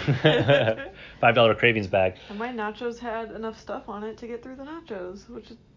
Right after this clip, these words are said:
Speaker 2: is very seldomly happening in Orlando, so.
Speaker 1: Yeah. So, um, between, that was our breakfast and lunch experience, but between breakfast and lunch, we actually went to Broadway at the beach,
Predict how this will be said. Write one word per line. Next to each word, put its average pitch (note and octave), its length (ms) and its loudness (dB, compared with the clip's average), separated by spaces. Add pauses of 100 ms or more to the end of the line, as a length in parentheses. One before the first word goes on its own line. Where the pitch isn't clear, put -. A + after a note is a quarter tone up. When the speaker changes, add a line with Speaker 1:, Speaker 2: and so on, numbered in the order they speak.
(140)
Speaker 2:
is A3+ 120 -16
very C#4+ 240 -12
seldomly F3+ 560 -12
happening E3 400 -14
in E3+ 60 -18
Orlando, - 540 -16
so. - 140 -20 (460)
Speaker 1:
Yeah. D3+ 260 -2 (720)
So, C#3 460 6
um, C3 440 2
between, C3 340 4
that D#3+ 100 6
was E3+ 260 4
our D#3 120 6
breakfast C3+ 380 2
and A#2 100 0
lunch A#2+ 200 0
experience, G2+ 460 -2
but A2+ 120 0
between F#3+ 360 -2
breakfast B2+ 340 2
and B2+ 120 4
lunch, A2 240 0 (300)
we C3 80 6
actually D3 280 4
went C#3+ 220 -4
to B2 540 0
Broadway A#2+ 640 6
at B2 220 0
the E3+ 80 -4
beach, A#2+ 480 -4